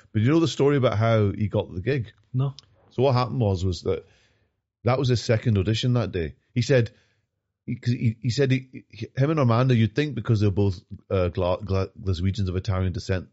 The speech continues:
Speaker 1: in the media of a certain level, they probably know each other. He said,
Speaker 2: Like what we said earlier.
Speaker 1: But, but, yeah.
Speaker 2: You must know each other.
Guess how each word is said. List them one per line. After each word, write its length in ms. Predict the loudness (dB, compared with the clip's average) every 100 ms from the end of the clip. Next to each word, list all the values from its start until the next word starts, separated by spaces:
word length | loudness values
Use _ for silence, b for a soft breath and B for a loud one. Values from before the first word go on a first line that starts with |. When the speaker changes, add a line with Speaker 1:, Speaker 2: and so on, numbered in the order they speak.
| _ -6
Speaker 1:
in 120 | -2
the 80 | 2
media 460 | 2 2 -2 -4 -8 _ _ _
of 100 | -8
a 40 | -4
certain 280 | -2 -2
level, 200 | 0 0
they 120 | 0 -4
probably 400 | -4 -4 0 2
know 180 | 2
each 160 | 2 0
other. 120 | -2
He 40 | 0
said, 180 | -2 -2 -4
Speaker 2:
Like 120 | -2
what 120 | 0
we 60 | 0
said 220 | 0 0
earlier. 300 | 2 2 2
Speaker 1:
But, 60 |
but, 240 | 0 2 2
yeah. 80 | 4
Speaker 2:
You 60 |
must 220 | 4 4 2
know 100 | 2
each 100 | 2
other. 160 | -2